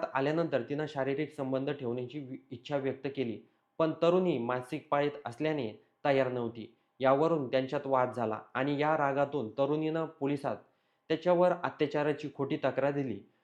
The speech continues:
तरुणीनं तक्रार केली होती की आरोपींना सेल्फी काढून त्यावर "मी पुन्हा येईल"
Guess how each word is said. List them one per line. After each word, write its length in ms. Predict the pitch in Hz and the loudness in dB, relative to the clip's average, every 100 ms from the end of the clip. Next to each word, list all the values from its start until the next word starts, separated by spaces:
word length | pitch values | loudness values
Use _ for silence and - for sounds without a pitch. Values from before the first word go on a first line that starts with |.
| _ - | _ 2
तरुणीनं 440 | 196 208 214 208 208 208 | 6 6 6 4 4 2
तक्रार 320 | 135 156 151 147 | 2 2 2 4
केली 180 | 165 160 | 2 4
होती 340 | 135 120 113 107 | 2 0 -6 -8
की 120 | 165 151 123 | 0 0 2
आरोपींना 560 | 139 160 170 175 175 | 2 2 4 4 2
सेल्फी 360 | 170 139 131 143 | 2 -2 -2 -2
काढून 400 | 160 160 127 110 | 2 2 0 -2
त्यावर 360 | 135 139 151 151 | 2 4 4 2
"मी 180 | 156 156 | -2 -2
पुन्हा 340 | 147 147 165 | -2 0 2
येईल" 280 | 151 147 | 2 0